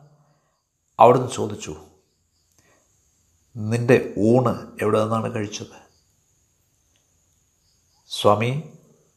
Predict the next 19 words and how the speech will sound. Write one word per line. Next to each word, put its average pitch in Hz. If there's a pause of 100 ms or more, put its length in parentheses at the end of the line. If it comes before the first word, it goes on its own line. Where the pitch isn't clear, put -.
(720)
അനന്തപൂർ 147
സായി 120
സെൻറ്ററിൽ 113
നിന്നാണ് - (720)
ഞാൻ 82
ഡിന്നർ 78
കഴിച്ചത്." - (2000)
"അവർ 135
നിനക്ക് 151 (580)
എല്ലാ 143
ഇനങ്ങളും 147
വിളമ്പിയോ, 127 (480)
തന്നോ?" 165 (840)
"ഉവ്വ് 165
സ്വാമി, - (920)
അവർ 131
എന്നെ 151
നന്നായി 147
ഊട്ടി. -